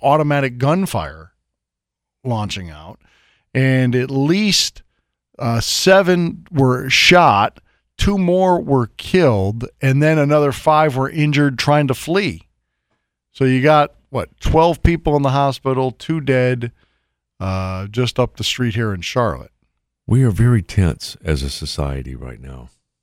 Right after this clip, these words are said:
Speaker 1: Mm.
Speaker 2: The smallest thing can set people off.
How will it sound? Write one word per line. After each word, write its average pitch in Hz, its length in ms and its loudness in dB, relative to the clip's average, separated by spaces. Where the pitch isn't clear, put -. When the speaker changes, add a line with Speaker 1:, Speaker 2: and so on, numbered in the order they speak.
Speaker 1:
Mm. 98 380 -6
Speaker 2:
The 85 80 0
smallest 120 600 2
thing 80 240 4
can 67 160 -4
set - 240 -8
people 71 280 -10
off. 58 360 -20